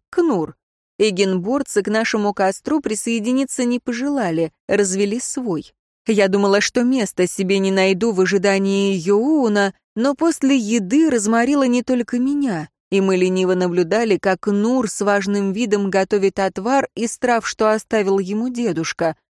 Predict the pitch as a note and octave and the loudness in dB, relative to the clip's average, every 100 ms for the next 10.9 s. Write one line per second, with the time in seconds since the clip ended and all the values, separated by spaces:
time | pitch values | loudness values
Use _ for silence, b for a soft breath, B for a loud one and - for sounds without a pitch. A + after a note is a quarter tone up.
0 | _ _ - E3+ - - E3 D#3 G3+ A#3 | _ _ -2 0 0 -2 -2 -2 -6 -6
1 | - F3+ E3+ F3 - _ F#3 G#3+ G#3 G3 | -4 -2 0 0 -2 _ 0 2 2 2
2 | G3+ A#3 A3 G#3 A#3+ C4 G#3+ F#3+ F#3 F3+ | 2 0 0 -2 -2 -2 0 0 0 0
3 | G3 G#3 A#3 A3+ - A3 G#3+ F#3+ G3+ G3+ | 0 2 2 0 -2 0 0 2 0 2
4 | G#3+ G3 G3 F#3+ G#3 B3 B3 F3+ F3 - | 0 0 -2 -4 -4 -4 -4 -2 -2 -4
5 | _ _ - G3 G3 F#3 F3+ F3 - F#3 | _ _ -4 0 0 2 0 0 -4 -4
6 | F3+ G#3 C#4 A#3+ F#3+ G3 G3 A3 B3 - | 0 0 2 2 2 2 0 0 -2 0
7 | G#3 G#3 A#3+ - A#3 E3+ D#3+ _ _ _ | 0 0 -4 -4 -2 -2 -4 _ _ _
8 | - F#3 B3+ F4 D4 A3 F#3 F#3 F3 _ | -6 0 2 2 2 0 2 0 0 _
9 | - G#3+ - G#3 F#3+ F3 G3 F#3 F#3 F3+ | 0 0 2 0 0 0 0 2 2 -2
10 | - F#3 F3+ F3+ G#3+ G3 D#4+ C4+ | -2 -2 -2 -2 -4 0 2 2